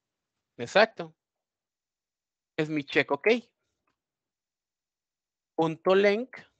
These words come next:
Para que obtenga el tamaño.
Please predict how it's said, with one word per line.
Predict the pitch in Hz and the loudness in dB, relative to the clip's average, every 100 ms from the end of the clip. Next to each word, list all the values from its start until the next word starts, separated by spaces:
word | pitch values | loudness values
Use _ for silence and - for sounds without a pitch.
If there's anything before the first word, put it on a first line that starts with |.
| _ _ _ _ _ _ _ _ _ _ _ _ _ _ _ _ _ _ _ _ _ _ _ _ _ | _ _ _ _ _ _ _ _ _ _ _ _ _ _ _ _ _ _ _ _ _ _ _ _ _
Para | 139 131 | 2 2
que | 139 | 0
obtenga | - 151 151 156 | 0 -2 4 2
el | 156 | 6
tamaño. | 190 202 196 196 277 | 4 6 2 0 -8